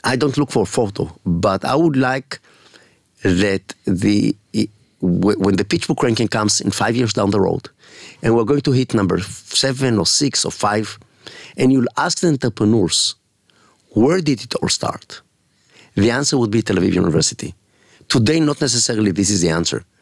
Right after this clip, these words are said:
Some of them that are on the list don't even know that they're on the Tel Aviv University list. They either came with a, with a military background or with an idea, whatever.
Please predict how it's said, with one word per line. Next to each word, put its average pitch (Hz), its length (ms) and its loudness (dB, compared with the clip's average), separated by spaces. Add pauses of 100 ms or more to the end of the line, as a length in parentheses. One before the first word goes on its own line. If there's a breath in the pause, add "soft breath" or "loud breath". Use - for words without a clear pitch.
(540 loud breath)
Some 143 320 0
of 160 180 0
them 156 220 2
that 110 240 -2
are 98 120 0
on 104 140 2
the 98 80 2
list 135 260 2
don't 143 220 0
even 110 240 4
know 120 180 2
that 101 140 2
they're 95 100 0
on 90 160 2
the 90 80 0
Tel 95 160 0
Aviv 95 240 0
University 95 320 2
list. - 440 0 (920 soft breath)
They 127 200 2
either 139 260 2
came 123 280 0
with 117 140 2
a, 113 100 2 (140)
with 110 200 4
a 107 40 4
military 110 380 2
background 95 800 0
or 117 120 2
with 120 200 2
an 113 80 2
idea, 107 420 2
whatever. 101 500 2